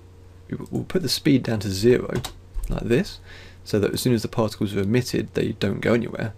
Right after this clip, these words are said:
And that creates the kind of trail appearance, like that. These, uh, are just the default particles here, so we'll actually go in and add a texture.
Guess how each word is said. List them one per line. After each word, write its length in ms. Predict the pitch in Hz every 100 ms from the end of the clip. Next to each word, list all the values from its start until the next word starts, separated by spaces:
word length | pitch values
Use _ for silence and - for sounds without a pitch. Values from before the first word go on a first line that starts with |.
| -
And 100 | -
that 80 | -
creates 260 | - -
the 80 | -
kind 160 | - -
of 100 | -
trail 400 | - 113 113 127
appearance, 560 | - 139 165 196 - - - - - - - - - -
like 200 | 110 -
that. 280 | 165 - - - - - - - - - - - - -
These, 320 | 139 131 123 117
uh, 300 | 117 110 107
are 20 |
just 160 | 110 -
the 60 |
default 680 | 92 107 107 - 110 - - - - -
particles 500 | 101 90 - 107 98
here, 200 | 104 -
so 160 | -
we'll 140 | 101 101
actually 460 | - - 98 98 - - - - -
go 180 | 104 95
in 120 | 92
and 180 | 90 -
add 200 | - 98
a 80 | -
texture. 760 | - - - - - - -